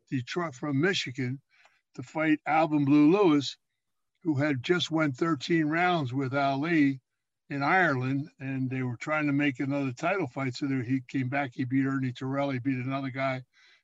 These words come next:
And if he got by me, they would give them an excuse to get another Ali fight.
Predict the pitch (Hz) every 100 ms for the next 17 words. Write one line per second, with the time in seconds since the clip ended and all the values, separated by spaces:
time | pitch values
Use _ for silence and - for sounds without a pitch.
0 | _ 139 131 131 127 147 131 151 147 139
1 | 170 185 170 156 135 135 127 139 151 143
2 | 139 127 - 160 151 - 139 139 127 135
3 | 135 131 127 131 127 - 110